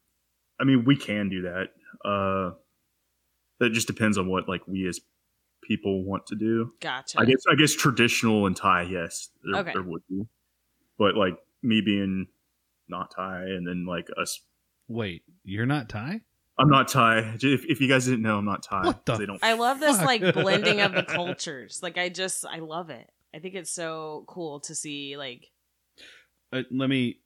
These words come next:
Speaker 3: sorry, to sidebar real quick. Are you sad that we didn't jump the broom at our wedding?
Speaker 2: Yeah, a little bit.
Speaker 1: Wait, what's, what's that? I don't know that.
Speaker 2: So,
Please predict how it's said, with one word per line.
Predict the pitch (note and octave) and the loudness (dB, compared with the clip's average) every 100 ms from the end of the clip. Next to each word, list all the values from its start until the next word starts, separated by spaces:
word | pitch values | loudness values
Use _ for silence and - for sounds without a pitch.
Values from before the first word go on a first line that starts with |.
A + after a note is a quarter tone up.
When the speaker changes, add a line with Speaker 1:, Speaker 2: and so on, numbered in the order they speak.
| - D#2+ | -20 -20
Speaker 3:
sorry, | A#2 C3 A2 G2+ F#2+ | -8 -2 0 0 -6
to | - | -10
sidebar | G#2+ B2 A2+ A2 G#2+ G#2 F#2+ | -6 -2 -2 -2 -4 -4 -4
real | A#2 A2 | -4 -2
quick. | A#2 F#2 | -4 -4
Are | A2+ | -4
you | A#2 A#2+ | -2 -4
sad | - A2+ A2+ | -4 -4 -2
that | G2 | -2
we | A2 | -2
didn't | G#2 G#2 G2+ | -2 -4 -2
jump | G#2+ G#2+ | -4 -2
the | G#2 | -4
broom | G2+ G#2+ G#2+ | -2 -2 -2
at | G2+ | -2
our | G#2 | -2
wedding? | A2 A#2 A#2 - _ - | -2 -2 -4 -8 _ -8
Speaker 2:
Yeah, | G#3 F4+ E4 E3+ | -2 2 2 4
a | G3 | 2
little | G#3+ C#4+ | 2 -2
bit. | A#3+ A#3+ A3+ C3 - _ _ _ B2 A2+ _ _ - | -2 -4 -4 -6 -12 _ _ _ -16 -16 _ _ -6
Speaker 1:
Wait, | A2+ | -4
what's, | A2+ C3 - - | -2 -2 -4 0
what's | A#2+ - | -2 0
that? | G#2 G2+ E2+ | -4 -4 -8
I | |
don't | F#2+ G2+ | -10 -8
know | G2 | -8
that. | F2+ F2+ _ _ - - | -8 -12 _ _ -18 -4
Speaker 2:
So, | - B3 A3 G3+ G3 | 2 4 4 2 -2